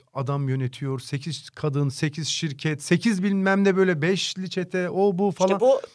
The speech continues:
Speaker 2: gelir uçurumundan
Speaker 1: Evet,
Speaker 2: bahsediyorsun.
Speaker 1: ondan bahsediyorum
Speaker 2: Hı.
Speaker 1: ama iklim krizi günün sonunda onların da bahçesine dolu yağdırıyor. O yüzden
Speaker 2: Hocam
Speaker 1: aslında
Speaker 2: kaçar onlar ya. Yani
Speaker 1: Ya.
Speaker 2: o kadar parası olan,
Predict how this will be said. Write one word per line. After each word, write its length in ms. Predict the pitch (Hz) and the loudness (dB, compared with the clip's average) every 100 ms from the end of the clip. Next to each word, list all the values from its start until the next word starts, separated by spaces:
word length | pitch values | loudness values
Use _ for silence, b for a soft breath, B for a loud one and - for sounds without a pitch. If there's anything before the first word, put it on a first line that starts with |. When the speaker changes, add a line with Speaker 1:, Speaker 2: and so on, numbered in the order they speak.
| _ - | _ -14
Speaker 2:
gelir 280 | 156 196 - | -8 -8 -8
uçurumundan 1000 | - - 147 139 127 _ 123 120 117 120 | -12 -12 -10 -12 -14 _ -18 -12 -12 2
Speaker 1:
Evet, 100 | 233 | 6
Speaker 2:
bahsediyorsun. 240 | 247 175 156 | 6 6 4
Speaker 1:
ondan 400 | 156 165 220 214 | 2 4 4 4
bahsediyorum 500 | 180 208 185 214 240 | 2 0 -2 0 2
Speaker 2:
Hı. 40 | |
Speaker 1:
ama 240 | 190 123 B B _ _ _ | 2 2 B B _ _ _
iklim 460 | 165 - 196 226 - | -10 -6 -2 -2 0
krizi 540 | 185 170 139 180 202 _ | 0 0 0 -4 -6 _
günün 260 | 139 170 196 | -4 -2 -2
sonunda 520 | - 175 165 160 185 | -2 0 0 0 -2
onların 480 | 156 156 156 170 165 | -2 0 0 0 -2
da 120 | 147 | -2
bahçesine 500 | 139 - 131 - 127 | -2 -2 -4 -2 0
dolu 200 | 131 120 | 0 0
yağdırıyor. 520 | 113 107 104 98 101 - _ _ _ _ _ _ | -2 -4 -6 -6 -8 -10 _ _ _ _ _ _
O 200 | 165 190 | 0 2
yüzden 320 | 214 160 175 | 2 2 2
Speaker 2:
Hocam 80 | 156 | 2
Speaker 1:
aslında 420 | 156 226 262 156 170 | 2 4 2 4 2
Speaker 2:
kaçar 340 | 208 302 311 | 0 -2 -2
onlar 400 | 302 247 214 185 | -4 -4 -4 -4
ya. 340 | 175 175 294 - | -2 -2 -4 -10
Yani 380 | 180 160 160 165 | -8 -6 -6 -6
Speaker 1:
Ya. 80 | 160 | -8
Speaker 2:
o 80 | 170 | -6
kadar 360 | 165 175 175 | -2 -2 -2
parası 420 | 185 165 175 - | -4 -6 -6 -8
olan, 400 | 160 165 170 170 | -6 -4 -4 -4